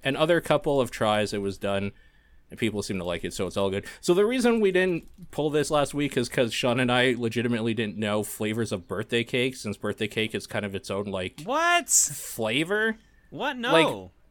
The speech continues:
Speaker 2: No, there's,
Speaker 1: 'cause
Speaker 2: like, vanilla, chocolate, devil's food, red velvet.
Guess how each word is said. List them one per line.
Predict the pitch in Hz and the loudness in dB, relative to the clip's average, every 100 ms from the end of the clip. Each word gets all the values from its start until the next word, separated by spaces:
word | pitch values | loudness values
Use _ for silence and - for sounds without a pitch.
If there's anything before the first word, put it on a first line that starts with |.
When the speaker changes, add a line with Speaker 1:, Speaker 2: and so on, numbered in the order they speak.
| - | -12
Speaker 2:
No, | 175 285 233 | -4 0 2
there's, | 185 | 6
Speaker 1:
'cause | 180 | 4
Speaker 2:
like, | 240 | 4
vanilla, | 226 220 233 262 269 247 196 | -2 0 2 4 4 2 -2
chocolate, | - 220 240 254 - 247 233 | -2 0 0 -2 -2 -2 -2
devil's | 180 190 247 254 - | -2 -2 -2 -6 -6
food, | 233 254 262 262 262 262 240 196 - | -8 -6 -4 -6 -6 -8 -10 -12 -16
red | 160 165 220 | -8 -6 -6
velvet. | 175 185 254 285 294 254 | -4 -4 -4 -4 -4 -6